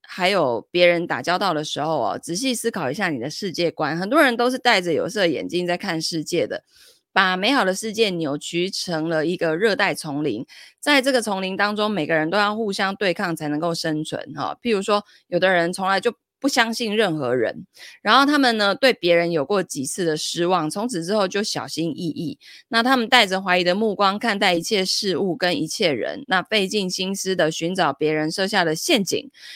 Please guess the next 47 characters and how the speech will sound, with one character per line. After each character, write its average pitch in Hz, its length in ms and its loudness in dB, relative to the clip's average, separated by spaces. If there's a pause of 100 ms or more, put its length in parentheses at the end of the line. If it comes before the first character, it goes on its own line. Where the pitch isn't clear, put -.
(140)
有 220 100 4
的 233 100 6
时 285 80 2
候 294 160 8
呢， 240 160 6
他 269 160 4
们 220 80 0
自 240 140 -2
己 185 100 4
掉 214 200 6
入 214 120 4
自 202 140 -2
己 165 80 4
的 151 100 2
陷 160 300 0
阱， 110 240 -8
因 202 140 -2
为 220 80 -2
他 214 120 -2
们 185 160 -2
的 143 300 0 (400)
本 143 240 2
性 214 400 0
不 185 100 -2
具 233 220 0
有 147 180 4
魅 170 320 0
力， 170 280 0 (200)
比 156 120 -6
较 233 120 4
不 233 200 0
讨 151 240 -8
人 123 260 -6
喜 - 300 -8
欢， 156 340 0 (300)
所 262 180 4
以 214 80 4
呢， 156 380 0 (160)
别 185 140 2
人 185 160 2
对 208 120 0
他 202 140 0
们 170 100 -2
就 180 160 2
敬 180 320 -2
而 127 160 2
远 135 240 -2